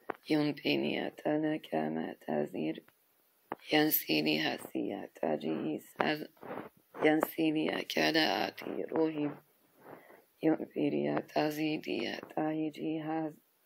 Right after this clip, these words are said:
أنتن يسنى كما ساهد. ينسير يتجي ألا كوهل. يردير يتلا كارا فاهد. يترزيد يسنى إيجاد.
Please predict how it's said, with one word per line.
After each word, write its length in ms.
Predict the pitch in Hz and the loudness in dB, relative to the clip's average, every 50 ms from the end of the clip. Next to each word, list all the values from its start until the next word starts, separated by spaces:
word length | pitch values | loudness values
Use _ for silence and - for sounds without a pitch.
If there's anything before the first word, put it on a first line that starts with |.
| _ _ _ _ _ _ _ _ _ _ _ - - - | _ _ _ _ _ _ _ _ _ _ _ -8 -2 2
أنتن 460 | 160 160 160 160 - - 151 151 151 | 2 4 2 2 2 2 2 4 4
يسنى 840 | 151 156 - 85 90 92 - - - - 160 156 156 160 160 156 - | 2 0 -2 -2 -4 -6 -8 -8 -6 -4 -2 0 0 0 -2 -2 -4
كما 520 | - - - - - 60 - - - - | -4 -4 -4 -4 -4 -6 -8 -8 -10 -12
ساهد. 640 | - - - - 165 160 156 156 156 156 156 151 156 - _ _ _ _ _ _ _ _ _ _ _ _ _ - - - _ _ - - | -12 -10 -6 -2 0 0 0 0 0 0 0 -2 -4 -10 _ _ _ _ _ _ _ _ _ _ _ _ _ -10 -10 -10 _ _ -4 0
ينسير 540 | 160 156 156 156 156 - - 165 160 156 156 | 2 4 2 2 0 -2 -2 0 0 2 0
يتجي 800 | 156 156 160 - - - - - 156 156 151 151 160 160 156 160 | 0 -2 -2 -4 -8 -8 -6 -2 0 0 0 0 0 0 -2 -2
ألا 480 | - - - - - - 57 - - - - | -2 -4 -6 -8 -8 -8 -8 -10 -12 -14 -14
كوهل. 640 | - - 160 156 151 156 156 156 147 143 147 151 156 - _ _ _ _ _ _ _ _ _ _ - - - - _ - | -6 -2 2 2 2 2 2 0 0 0 0 0 -4 -6 _ _ _ _ _ _ _ _ _ _ -10 -6 -6 -6 _ -2
يردير 580 | - 160 156 147 147 147 151 - - 151 147 143 | 2 4 4 4 4 0 -2 -2 0 0 0 2
يتلا 760 | 147 151 147 147 143 143 - - - 151 151 151 156 151 151 | 0 0 0 0 -2 -4 -4 -2 -2 0 0 0 0 -2 -4
كارا 540 | 151 - - 165 160 160 165 - - - - - _ - | -4 -4 -2 -2 0 0 -2 -4 -6 -8 -10 -10 _ -2
فاهد. 420 | 170 160 160 156 151 156 156 151 - - _ _ _ _ _ _ _ _ _ _ _ _ - - - - - - - | 0 2 2 2 0 -2 -2 -4 -6 -12 _ _ _ _ _ _ _ _ _ _ _ _ -18 -16 -16 -16 -6 0 2
يترزيد 960 | 147 156 151 - - - - 156 151 160 160 151 151 160 156 156 160 165 - | 2 2 2 0 -2 0 2 2 4 4 2 0 0 -2 -2 -2 -2 -4 -6
يسنى 840 | - - 101 95 - - - - - - 160 160 160 160 156 160 - | -8 -8 -6 -6 -8 -10 -12 -10 -6 -4 -2 -2 0 -2 -2 -4 -4
إيجاد. 540 | - 98 98 - - - - 160 156 156 156 | -6 -8 -8 -8 -6 -4 -2 -2 -2 -2 -4